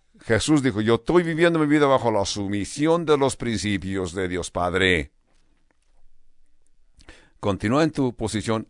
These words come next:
estudia tus Biblias. Los hijos de Dios, estamos en un gran peligro si no sabes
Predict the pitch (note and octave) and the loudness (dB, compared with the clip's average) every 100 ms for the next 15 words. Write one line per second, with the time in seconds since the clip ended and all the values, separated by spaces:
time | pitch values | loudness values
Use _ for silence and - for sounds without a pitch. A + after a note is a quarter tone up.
0 | - G#2+ A2 C#3 C#3 C3+ A#2 - - A2 | -4 -2 0 2 2 2 -4 -6 -8 -4
1 | A#2 G#2+ B2+ - - - _ _ _ - | -2 0 -2 -4 -14 -20 _ _ _ -20
2 | - _ _ _ G#2 G#2+ D#3+ F#3 G3 D3+ | -20 _ _ _ 0 2 4 4 4 2
3 | A2+ B2 A#2+ - - - _ _ _ - | 2 2 2 -2 -8 -12 _ _ _ -20
4 | _ - _ _ - _ _ _ _ _ | _ -20 _ _ -20 _ _ _ _ _
5 | _ _ - - G2+ - D#3 E3 C#3 C#3 | _ _ -20 -8 -2 2 4 4 4 2
6 | D3+ C#3+ C#3 C#3+ C3+ _ C3+ G#2 G2+ A#2 | 2 2 2 0 -6 _ 4 4 2 0
7 | F#3+ E3+ D#3+ D#3+ - A2 A2 B2 - C3+ | 0 0 4 4 2 -2 0 0 2 2
8 | B2 B2 - - | 4 2 0 -10